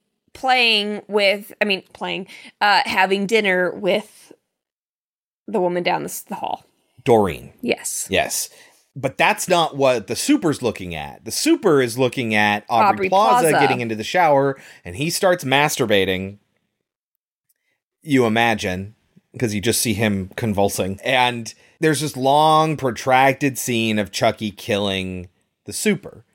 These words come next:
Speaker 2: It's just a
Speaker 1: Yes.
Speaker 2: fun murder scene, but his, he turns on his
Speaker 1: And the thing
Speaker 2: power
Speaker 1: is, is that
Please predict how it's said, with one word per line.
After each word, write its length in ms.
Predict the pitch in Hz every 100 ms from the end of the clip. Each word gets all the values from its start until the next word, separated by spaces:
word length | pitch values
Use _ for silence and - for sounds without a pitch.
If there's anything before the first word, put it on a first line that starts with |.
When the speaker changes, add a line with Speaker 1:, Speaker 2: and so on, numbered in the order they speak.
| -
Speaker 2:
It's 260 | 226 -
just 140 | 214 -
a 40 |
Speaker 1:
Yes. 100 | -
Speaker 2:
fun 200 | 185 180
murder 220 | 165 165 156
scene, 500 | - 156 151 156 151 - - _
but 240 | 143 127 - _ _
his, 400 | - 135 107 - _ _
he 120 | -
turns 460 | 110 - 156 165 147
on 400 | 156 156 156 151 -
his 540 | 127 123 117 101 - - -
Speaker 1:
And 120 | 302
the 60 | 320
thing 140 | 539
Speaker 2:
power 180 | 539 554
Speaker 1:
is, 80 | 453
is 60 |
that 80 | 370